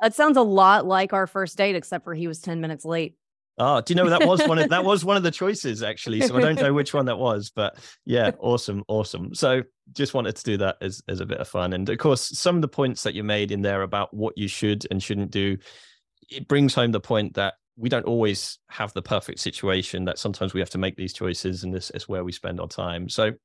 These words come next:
Speaker 2: what we'll do now is we'll move on to some general tips for short-term rental hosts. Is there any tips in general that you could share with the audience that you think is essential when it comes down to running a successful short-term rental?
Speaker 1: It's really important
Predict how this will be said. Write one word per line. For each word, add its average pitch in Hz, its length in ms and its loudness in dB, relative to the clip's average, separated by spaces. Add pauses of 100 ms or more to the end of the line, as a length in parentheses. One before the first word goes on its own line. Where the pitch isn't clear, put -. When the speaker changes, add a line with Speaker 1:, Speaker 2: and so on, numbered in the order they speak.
(300)
Speaker 2:
what 156 160 0
we'll 156 80 4
do 147 140 4
now 131 160 2
is - 160 -2
we'll 123 80 0
move 135 200 2
on 127 100 0
to - 60 -8
some 110 140 -8
general 107 400 0
tips - 560 -8 (360)
for 104 320 2
short-term 101 440 -2
rental 90 240 0
hosts. - 600 -2 (400)
Is 135 100 4
there 151 100 4
any 202 140 2
tips - 600 -6
in 123 180 2
general 110 540 2
that 107 160 -4
you 107 100 -6
could 104 200 -6
share 104 440 0
with 104 300 0
the 104 100 0
audience 98 640 -2 (140)
that 107 260 -2
you 120 180 2
think 113 260 -2
is 110 120 -4
essential 101 520 -4
when 98 140 -2
it - 80 -12
comes 101 260 -4
down 101 300 -2
to - 120 -8
running 98 280 -2
a 95 60 -4
successful - 680 -6
short-term 90 480 -6
rental? 92 480 -4 (180)
Speaker 1:
It's 269 240 -4
really 349 340 0
important 233 640 0